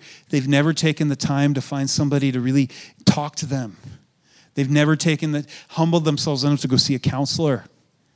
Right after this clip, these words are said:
to, like, actually work through some of these things. And so there's just this underlying anger and this tendency to just fly off the handle, to be quarrelsome,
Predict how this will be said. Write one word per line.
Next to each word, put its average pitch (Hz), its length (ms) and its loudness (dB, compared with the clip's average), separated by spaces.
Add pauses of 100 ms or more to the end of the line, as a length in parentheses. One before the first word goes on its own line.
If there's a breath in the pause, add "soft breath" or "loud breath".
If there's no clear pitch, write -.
(300)
to, 165 100 0
like, 143 200 0
actually 147 320 0
work 135 280 0
through 151 460 4
some 139 260 -4
of 120 140 -8
these 117 240 -4
things. 143 520 -2 (280 loud breath)
And 147 100 4
so 151 140 4
there's 135 240 4
just - 240 0
this - 240 -2
underlying 156 760 -2
anger 147 600 -2 (240 loud breath)
and 143 160 0
this 135 160 -4
tendency 170 640 -4
to 139 100 -6
just 131 220 -2 (300)
fly 160 380 -4
off 160 160 -2
the 143 120 -14
handle, 143 380 -8
to 120 60 -4
be 120 100 -6
quarrelsome, 151 840 -6